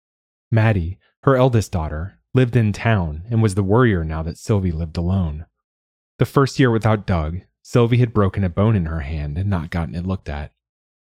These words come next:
At her age, everything hurt anyway. Doug would have bundled her to the E R. Now that he wasn't here, Maddie the nurse felt it was her duty to manage her mother's health.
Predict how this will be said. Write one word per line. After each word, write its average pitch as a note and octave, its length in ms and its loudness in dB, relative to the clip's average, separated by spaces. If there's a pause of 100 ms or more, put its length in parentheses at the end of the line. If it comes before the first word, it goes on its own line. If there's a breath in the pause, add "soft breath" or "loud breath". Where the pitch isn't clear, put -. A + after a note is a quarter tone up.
(120)
At - 180 -4
her C#3+ 160 4
age, E2 420 -6 (160)
everything C#3 300 2
hurt F#2+ 240 0
anyway. F2 540 -2 (960)
Doug A#2+ 260 4
would F2+ 120 0
have E2+ 140 -4
bundled G2 300 0
her F#2 160 -2
to E2+ 80 -4
the F#2 100 -4
E F#2+ 220 0
R. F2+ 440 -2 (520)
Now A2+ 160 2
that A2 160 0
he C#3 80 4
wasn't F2 300 0
here, D#2+ 400 -10 (300)
Maddie G#2 320 2
the D#2+ 140 -6
nurse F#2 500 0
felt G#2+ 260 0
it G2 80 0
was A2 180 -2
her C#3 180 2
duty D#2+ 380 -4 (160)
to A#2 120 -4
manage A2 280 2
her A#2 100 0
mother's E2+ 360 -2
health. D2+ 420 -10